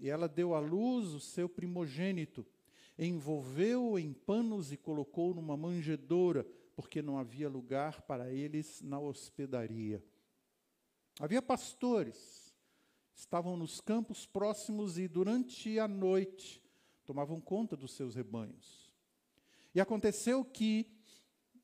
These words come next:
um anjo do Senhor apareceu-lhes e a glória do Senhor resplandeceu ao redor deles.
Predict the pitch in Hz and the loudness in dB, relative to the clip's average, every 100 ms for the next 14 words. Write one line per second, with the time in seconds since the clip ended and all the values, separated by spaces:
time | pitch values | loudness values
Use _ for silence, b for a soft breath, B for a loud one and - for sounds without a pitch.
0 | _ _ _ - 165 220 320 262 240 254 | _ _ _ -4 4 6 6 4 -2 -2
1 | - 170 151 147 165 151 143 160 143 - | -2 -2 0 0 0 -4 -2 -2 -2 -6
2 | - 202 214 220 208 165 165 143 127 147 | -2 0 2 0 -2 -2 -2 -4 -4 0
3 | 190 254 226 151 151 147 127 143 135 - | 0 0 0 -4 -6 -6 -4 -4 -6 -8
4 | 151 143 123 - 147 131 127 127 123 117 | -6 -4 -4 -6 -6 -6 -6 -6 -6 -6
5 | 135 127 98 - - - - | -4 -4 -6 -14 -20 -20 -20